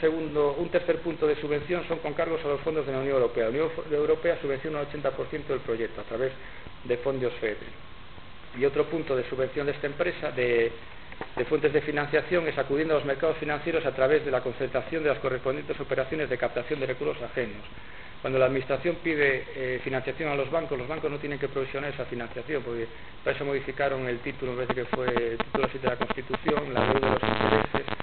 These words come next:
te dan prioridad en el pago sobre cualquier tipo de, de obligaciones, sean pensiones, sea lo que sea. Entonces, bueno, los bancos amparan, es muy jugoso para un banco dar, eh, préstamos a, a entidades públicas,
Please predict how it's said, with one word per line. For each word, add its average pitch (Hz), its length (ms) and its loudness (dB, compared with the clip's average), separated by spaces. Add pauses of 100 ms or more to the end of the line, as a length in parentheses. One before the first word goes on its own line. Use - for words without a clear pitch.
(240)
te - 80 0
dan 131 160 2
prioridad 131 260 4
en 131 80 2
el - 80 4
pago - 300 2
sobre - 180 2
cualquier 113 380 0
tipo 113 320 0
de, 113 140 2 (560)
de - 60 2
obligaciones, 113 600 2
sean 120 320 2 (640)
pensiones, 147 520 0
sea 123 140 0
lo 110 120 0
que 113 140 -2
sea. 110 220 -2
Entonces, 123 360 -2
bueno, 127 240 2 (720)
los 127 120 2
bancos 151 320 2
amparan, 151 460 4
es 151 60 0
muy 170 120 2
jugoso 160 300 2
para 147 180 6
un 160 80 4
banco 156 320 4
dar, 127 400 6 (300)
eh, 127 180 2
préstamos 127 540 2
a, 117 120 2
a 120 60 0
entidades 120 360 0
públicas, 104 460 -6